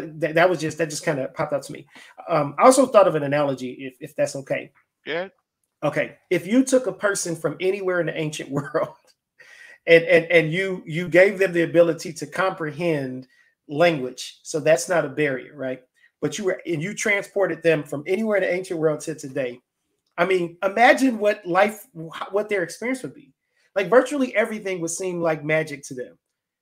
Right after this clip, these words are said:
Speaker 1: You know, mass transportation of any form, a bicycle, a car, <laughs> you know, an airplane. It's incomprehensible to be able to traverse the amount of space that we can today due to the advancement of technology,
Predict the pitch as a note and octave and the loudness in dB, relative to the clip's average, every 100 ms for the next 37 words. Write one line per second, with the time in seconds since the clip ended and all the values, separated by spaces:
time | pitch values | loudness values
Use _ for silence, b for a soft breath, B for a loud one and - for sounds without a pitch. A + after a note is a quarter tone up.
0 | _ D#3 E3 D#3 D#3 F3+ A3 A3 - G#3+ | _ -4 -2 -2 4 6 6 2 -4 -6
1 | G3+ - E3 F#3 D#3+ C3+ B2 - D#3+ A3 | -6 -8 -6 -6 -6 -12 -14 -12 -10 -8
2 | A3 G3 - G3+ D3+ A2+ - A#2+ D#3 C#3+ | -6 -8 -8 -6 -6 -8 -16 -14 -10 -4
3 | F3 G3+ G3+ F#3+ D#3+ - - D3+ D3 - | 0 0 -2 -6 -8 -10 -14 -12 -4 4
4 | A3 D#3+ A2 B2+ E3 B B - F3+ E3+ | 6 6 0 -4 -4 B B -4 0 2
5 | E3+ E3+ G3+ G#3 G#3 E3 C#3 A2+ b b | 0 -2 -4 -6 -6 -6 -6 -10 b b
6 | _ A3+ A#3+ - A#3 B3+ B3+ A#3+ A3+ G3 | _ -6 -6 -4 -2 -2 0 -2 -2 -8
7 | G#3+ A3 F3 E3+ E3 E3+ F3 F#3 F3 E3+ | -10 -10 -8 -8 -8 -10 -4 -4 -4 -8
8 | F#3+ - D#3+ C3+ F#3+ G3 - E3 E3 D#3+ | -12 -10 -8 -2 -2 -2 -10 -10 -6 -4
9 | D3+ E3 F3 F3 E3 - - - F3+ E3 | -2 0 -2 -4 -12 -16 -10 -4 -4 -4
10 | - D#3+ E3 F3 E3+ F#3 E3 D#3+ C#3+ E3 | -8 -10 -10 -14 -12 -8 -8 -8 -6 -2
11 | D#3 C#3 C#3 b _ D3 G3 G3+ E3 D#3 | -2 -2 -12 b _ -12 -8 -6 -4 -2
12 | E3 E3 D#3+ C#3+ - C#3+ D3 F3+ F#3 C3 | -2 -2 -4 -10 -10 -8 -4 -2 -2 -6
13 | C3+ | -10